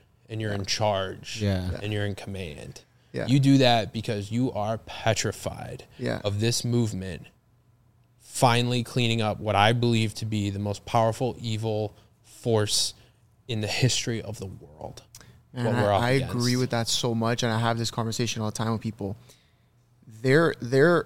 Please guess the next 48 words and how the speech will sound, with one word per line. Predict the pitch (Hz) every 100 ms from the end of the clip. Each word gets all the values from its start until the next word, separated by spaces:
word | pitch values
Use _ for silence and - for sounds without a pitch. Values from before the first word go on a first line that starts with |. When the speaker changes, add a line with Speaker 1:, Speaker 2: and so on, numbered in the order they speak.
| -
Speaker 3:
grasping | 120 123 131 - 123
at | 104
straws | - - 117 113 98 104
right | 95 87
now | 87 - - 147 -
'cause | 110
they | 110 127 160
know | 160 196 170 113 - _
people | - 131 147
are | 156
waking | 147 143 143
up | 180 - - _ _
on | 120 120
a |
mass, | 113 110 120 120 127 - - - - _
on | 120
a | 120
global, | 110 113 135 127 120 - -
on | 120
a | 117
global | 127 143 135
scale. | - 147 151
That's | - - -
every | 127 131
country. | 135 151 - - - _
Go | 123
back | 123 131
to | 139
the |
truckers | 135 147 151 127
for | 113
a |
second. | 98 90 95 - _ _ -
That | 139
movement | 170 185 160 156 135 - -
was | 113 -
heard | 131 139 120
around | 110 120 110
the |
world. | - 104 69 76 - -
Speaker 2:
Yeah. | - _ _ _ _ _
Speaker 3:
You | 135
had, | 139 131
you | 139
had | 143 139
news | 131 139 151
stations | - 135 120 123
from | - 113